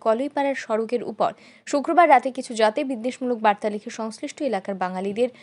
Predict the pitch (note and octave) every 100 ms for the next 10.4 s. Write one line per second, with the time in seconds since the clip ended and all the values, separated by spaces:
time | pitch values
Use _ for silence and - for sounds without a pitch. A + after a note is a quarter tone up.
0 | - - G#3+ A3+ C4 D#4+ D4+ B3+ A3+ A3
1 | G3+ G#3+ B3 A#3+ G#3 - B3+ A#3 D4 G3
2 | - - _ - B3 C4 D4 D#4+ E4 -
3 | C4+ C4 D#4 C#4+ - F3 F#3 B3+ C4+ G#3
4 | F3+ A3+ A#3+ - D4 - G#3+ E3+ A3 A#3+
5 | A3 - F3+ F3 D#3+ E3+ - - _ _
6 | - A#3+ B3 D4+ D4 - G#3+ A3+ A3 A3+
7 | A3 D4+ D4 A#3+ F#3+ G3 G#3 A#3+ C4+ -
8 | _ - C#4 C4 D#4+ D#4 B3+ C4+ C4+ -
9 | A#3+ B3 B3 C#4+ A#3+ F#3+ G3 F#3+ F#3+ G#3
10 | A#3+ G3 E3+